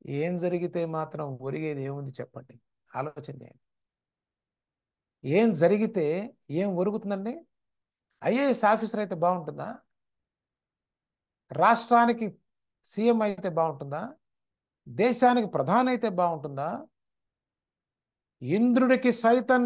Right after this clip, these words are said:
లేనటువంటి ఆనందం అండి. ఇంద్రుడికే మనశ్శాంతి లేదు. మన శాస్త్రాల ప్రకారం చూస్తే ఇంద్రుడికి కూడా భయమేట. ఎవరు? దేవతలకు అధిపతి అయినటువంటి ఇంద్రుడికి కూడా ఎవరైనా సరే యజ్ఞయాగాదులు ఇదంతా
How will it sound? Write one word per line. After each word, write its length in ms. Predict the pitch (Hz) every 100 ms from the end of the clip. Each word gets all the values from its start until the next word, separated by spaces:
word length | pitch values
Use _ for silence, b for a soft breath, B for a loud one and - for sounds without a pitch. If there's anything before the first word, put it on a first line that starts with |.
| 233
లేనటువంటి 640 | 233 240 240 233 233 226 220
ఆనందం 420 | 202 226 226 226
అండి. 180 | 208 185
ఇంద్రుడికే 480 | 196 247 247 240
మనశ్శాంతి 560 | 233 220 233 233 254 240
లేదు. 320 | 254 226 - -
మన 80 | 185
శాస్త్రాల 420 | 208 226 240 240
ప్రకారం 360 | 214 233 233 226
చూస్తే 440 | 226 240 185 - _ _
ఇంద్రుడికి 360 | 190 233 254 208
కూడా 140 | 254
భయమేట. 400 | 214 233 247 233 208 - -
ఎవరు? 480 | 170 269 262 185 - _ _ _ _
దేవతలకు 460 | 185 262 285 285 262
అధిపతి 280 | 262 247 247
అయినటువంటి 400 | 233 226 220 185
ఇంద్రుడికి 340 | 196 233 233
కూడా 480 | 214 220 247 269 - _ _ _ _ _ _ _ -
ఎవరైనా 520 | 139 185 233 233 233
సరే 320 | 226 220 214
యజ్ఞయాగాదులు 800 | 185 156 208 220 214 208 214 190
ఇదంతా 400 | 180 180 - 196